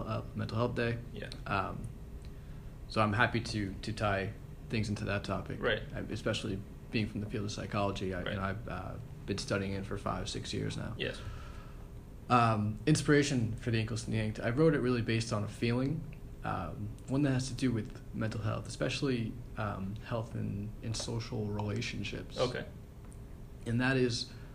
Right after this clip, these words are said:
Speaker 1: the feeling of, um, hanging on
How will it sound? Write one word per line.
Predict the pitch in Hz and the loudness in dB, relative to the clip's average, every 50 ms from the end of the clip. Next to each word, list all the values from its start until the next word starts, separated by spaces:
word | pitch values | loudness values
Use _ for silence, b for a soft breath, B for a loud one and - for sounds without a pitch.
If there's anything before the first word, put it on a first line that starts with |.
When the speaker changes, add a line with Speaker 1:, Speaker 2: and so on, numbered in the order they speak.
| B B - | B B -4
Speaker 1:
the | 113 | -2
feeling | - - - 139 135 135 127 123 120 | 2 4 6 6 8 8 8 6 6
of, | 117 117 110 110 110 107 101 110 | 6 4 4 4 2 0 2 2
um, | 107 104 101 98 95 101 107 104 107 107 - - - - - - - - - - - - - - - - - | 4 4 4 4 2 0 0 -2 -4 -4 -6 -8 -10 -10 -10 -12 -12 -12 -12 -12 -12 -12 -12 -12 -12 -12 -10
hanging | - - 131 127 127 123 123 123 | -2 2 4 6 6 6 6 6
on | 120 117 117 113 113 110 110 | 6 6 6 6 4 2 2